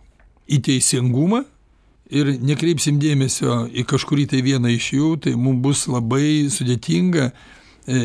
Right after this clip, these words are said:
nes mes tik komplikuosim situaciją. Nes, e, kaip sakai, daug tada sukaupė žinių ar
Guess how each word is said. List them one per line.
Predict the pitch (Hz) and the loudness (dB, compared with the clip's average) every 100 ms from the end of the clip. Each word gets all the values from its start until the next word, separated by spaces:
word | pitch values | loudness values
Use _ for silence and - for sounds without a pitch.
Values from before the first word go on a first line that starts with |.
| 117 | -2
nes | 131 143 - | -2 0 0
mes | 170 - | 0 -2
tik | - 185 | -4 -2
komplikuosim | 185 170 165 160 214 170 - 110 110 | -2 0 0 0 0 0 0 -4 -8
situaciją. | - - 123 135 104 - - - - - - - - - - | -8 -6 -2 0 0 -2 -6 -10 -20 -20 -20 -20 -20 -20 -10
Nes, | 127 117 131 139 - | -6 -2 0 2 2
e, | 143 135 131 127 123 - - - _ _ _ _ - | 2 2 2 2 -2 -10 -20 -20 _ _ _ _ -4
kaip | 143 - | -2 0
sakai, | 135 147 135 127 120 - _ _ _ _ - | 0 2 2 2 -2 -14 _ _ _ _ -20
daug | - 120 120 175 175 143 - - - - - | -8 -2 2 4 4 0 -6 -12 -14 -16 -4
tada | 139 131 143 147 139 120 120 - | 0 2 4 6 4 2 -4 -14
sukaupė | - - 143 143 127 135 | -8 -6 -2 0 0 0
žinių | 113 120 143 196 202 139 | 0 0 2 2 2 0
ar | 117 113 | -4 -6